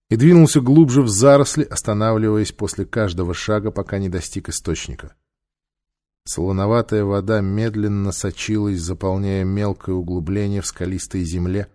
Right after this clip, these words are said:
едва пригодное для утоления жажды крупного хищника.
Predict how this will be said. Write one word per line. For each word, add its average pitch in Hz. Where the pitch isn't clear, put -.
едва 117
пригодное 104
для 92
утоления 92
жажды 95
крупного 85
хищника. -